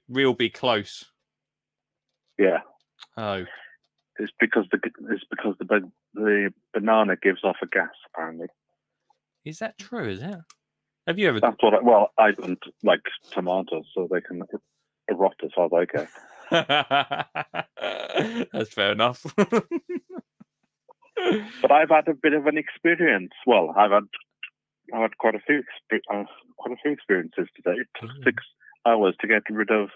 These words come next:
Speaker 2: a mouse in the house.
Speaker 1: Six hours?
Speaker 2: Well, I was sat on the bed doing a bit of computer work this morning, and the
Speaker 1: Mm.
Speaker 2: next thing, the two cats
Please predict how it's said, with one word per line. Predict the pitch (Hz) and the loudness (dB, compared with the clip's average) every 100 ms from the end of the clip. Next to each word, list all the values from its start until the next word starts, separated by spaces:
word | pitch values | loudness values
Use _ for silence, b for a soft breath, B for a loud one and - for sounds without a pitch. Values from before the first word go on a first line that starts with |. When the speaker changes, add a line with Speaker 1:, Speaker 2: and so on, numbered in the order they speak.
| - - | -20 -8
Speaker 2:
a | 110 | -4
mouse | 113 123 - | -2 -2 -6
in | 95 | -8
the | 85 | -6
house. | 92 87 - - _ _ _ _ _ | -6 -6 -12 -20 _ _ _ _ _
Speaker 1:
Six | - - 175 170 - - - _ - | -20 -12 -10 -10 -14 -20 -20 _ -4
hours? | 180 165 117 87 - - - _ _ _ _ _ _ _ _ _ _ - | -2 -2 -4 -6 -8 -10 -20 _ _ _ _ _ _ _ _ _ _ -10
Speaker 2:
Well, | 117 - - - | -6 -6 -6 0
I | 131 | 4
was | 131 - | 4 2
sat | - 107 - - - | 2 2 -2 -18 -2
on | 120 | 0
the | 113 | 2
bed | 117 101 82 - - | 2 2 2 -6 -2
doing | 110 104 | 0 0
a | 101 | 2
bit | 110 | 2
of | 104 98 - - | 2 -2 -6 -10
computer | 107 98 95 92 | -8 -2 -2 -2
work | 85 82 - _ | -2 -2 -4 _
this | - 101 | -12 -6
morning, | 85 80 101 - _ _ _ - | -6 -6 -10 -12 _ _ _ -14
and | 104 | -12
the | |
Speaker 1:
Mm. | 117 | -10
Speaker 2:
next | 117 - | -12 -2
thing, | 110 85 | 0 0
the | 90 | -2
two | - 117 - | 0 0 2
cats | 113 98 | 0 0